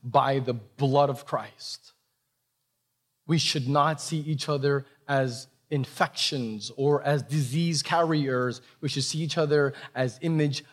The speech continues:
bearers of God. Yes,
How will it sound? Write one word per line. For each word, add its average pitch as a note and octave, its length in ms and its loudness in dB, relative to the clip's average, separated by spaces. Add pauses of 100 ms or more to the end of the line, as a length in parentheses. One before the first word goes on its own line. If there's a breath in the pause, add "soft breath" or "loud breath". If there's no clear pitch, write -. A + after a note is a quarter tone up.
bearers C#3 460 2 (360 soft breath)
of B2 400 -2 (600)
God. A2 140 -8 (4000)
Yes, D#3+ 320 4